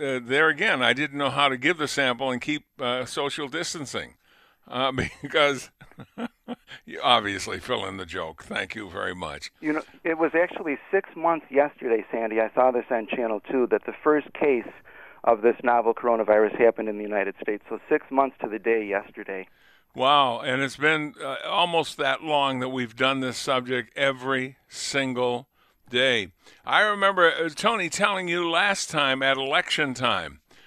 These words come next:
Speaker 1: when we went through the election cycle, I remember saying to you, and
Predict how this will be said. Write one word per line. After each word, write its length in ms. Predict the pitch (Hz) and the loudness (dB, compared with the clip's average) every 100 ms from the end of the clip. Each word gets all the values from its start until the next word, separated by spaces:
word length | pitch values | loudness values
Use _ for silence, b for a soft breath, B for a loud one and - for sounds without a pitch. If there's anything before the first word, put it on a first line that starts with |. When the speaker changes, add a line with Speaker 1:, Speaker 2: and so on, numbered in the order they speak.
| _ | _
Speaker 1:
when 140 | - 139 | -8 -2
we 120 | 151 | 0
went 240 | 147 165 | 2 0
through 160 | - 165 | -2 -4
the 100 | 151 | 0
election 480 | 143 147 147 160 147 | 0 0 0 -4 -4
cycle, 640 | - 156 147 151 151 156 _ _ _ | -2 0 0 -2 -4 -8 _ _ _
I 80 | 131 | -6
remember 380 | 147 160 160 151 | -4 -2 -2 -2
saying 300 | - 151 139 | -2 -2 -2
to 80 | 135 | -2
you, 80 | 143 | -4
and 140 | 151 | -4